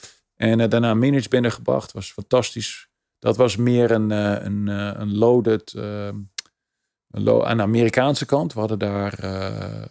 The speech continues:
drie, vier Amerikanen, een, een Hollander en ikzelf en, eh, twee Engelsen. Ehm, en de rest Grieken. Ja, ook weer, eh,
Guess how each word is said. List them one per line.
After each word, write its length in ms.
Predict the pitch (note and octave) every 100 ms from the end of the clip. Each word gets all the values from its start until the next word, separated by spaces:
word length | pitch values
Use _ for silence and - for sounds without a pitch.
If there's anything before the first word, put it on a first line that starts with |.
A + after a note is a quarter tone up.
| _ _ _ _
drie, 240 | - A#2 A2+
vier 240 | A#2+ A2+
Amerikanen, 880 | G#2+ G#2+ G#2 G2+ A#2 A2 G2+ F2 - _ -
een, 320 | G2 F#2+ -
een 80 | G2
Hollander 520 | B2+ G#2+ G2+ F2 -
en 120 | G2+
ikzelf 580 | F#2 - A2+ F#2+ F2+ - _
en, 320 | A2 G2+ G2
eh, 60 | F#2
twee 380 | - A#2 A2
Engelsen. 540 | G#2+ C3+ D3+ - F#3 - _ _ _ _ _ _ _ _ -
Ehm, 1080 | G2+ G2+ G2+ G2 G2+ D2+ A#1 A1 A1 - A#1 - _
en 280 | A2+ G#2 G#2
de 60 |
rest 240 | A2 G#2+ -
Grieken. 460 | C#3+ D#3 D#3+ D#3+ _ _ _ -
Ja, 320 | F#2 F2 E2 _
ook 160 | A2 -
weer, 240 | A2+ G#2+
eh, 280 | A2 A2